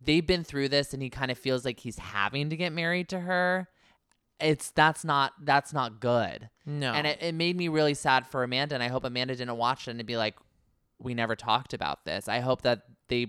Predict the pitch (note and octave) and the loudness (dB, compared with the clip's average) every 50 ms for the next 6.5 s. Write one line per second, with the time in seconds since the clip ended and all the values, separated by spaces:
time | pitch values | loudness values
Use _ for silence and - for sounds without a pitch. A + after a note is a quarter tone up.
0 | - - - C#3+ C3+ C3+ C#3 C#3 C#3 - C3+ B2 B2 B2 C3 D3+ - D3+ B2+ A#2+ | -6 -8 -6 -6 -4 -4 -4 -6 -6 -2 0 2 4 4 4 4 2 -4 -6 -6
1 | A#2 A2 A2+ G#2+ - - B2 A2 B2+ B2+ C3 C#3 D3 D3 D3 D3+ D#3+ - - - | -6 -6 -6 -8 -6 -8 -6 -4 -4 -4 -4 -4 -2 2 2 2 2 2 -2 -10
2 | _ _ - - - - - A#2+ A#2+ B2 A#2+ A2+ A#2 A2 - - - A#2+ A2 A#2+ | _ _ -20 -20 -18 -8 -6 -4 -2 -2 0 2 0 0 0 -4 -6 -2 0 2
3 | C#3+ D#3 - - - B2 A#2+ - A#2 A#2+ A#2 A2+ A2+ - G3+ F3+ G#3+ G#3+ G#3 G3 | 2 0 0 0 0 0 0 0 0 0 0 0 0 0 -2 0 0 0 0 0
4 | G3 F#3 E3 G3+ G#3 G#3 F3 G3 G3 F#3 G#3 G#3 G3+ F3+ F#3+ A#3 B3 F#3+ F#3+ F#3+ | -2 -4 -4 -4 -4 -2 -2 -2 -2 -2 -2 -4 -4 -4 -4 -4 -4 -2 -4 -4
5 | F#3 - - E3 D#3+ D#3 D3 D3 D3 - - C3+ C3+ C3 D3+ D3+ D#3 D3 D3 D3 | -4 -2 -4 -4 -4 -4 -4 -6 -8 -8 -8 -10 -10 -8 -8 -8 -6 -4 -4 -4
6 | - B2 C3 B2 A#2+ _ - - - - | -4 -6 -12 -12 -12 _ -18 -20 -20 -20